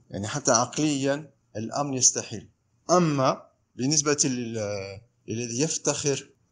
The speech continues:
أو الذي يجاهر بال-، بالأكل في نهر رمضان، هنا يتصور عقليًا أن يصدر هذا من مسلم."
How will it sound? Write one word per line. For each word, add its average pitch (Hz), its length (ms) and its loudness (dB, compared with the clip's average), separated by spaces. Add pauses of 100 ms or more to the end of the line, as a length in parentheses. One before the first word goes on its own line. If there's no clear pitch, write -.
(120)
أو 135 260 6
الذي 127 400 0
يجاهر 117 680 2
بال-، 117 440 0
بالأكل 113 360 -4
في - 120 -4
نهر 131 340 0
رمضان، 117 480 0 (120)
هنا 156 460 4 (200)
يتصور 147 600 2
عقليًا 143 720 -2 (100)
أن 135 200 2
يصدر 151 360 2
هذا 131 260 4
من 113 200 -2
مسلم." 113 420 0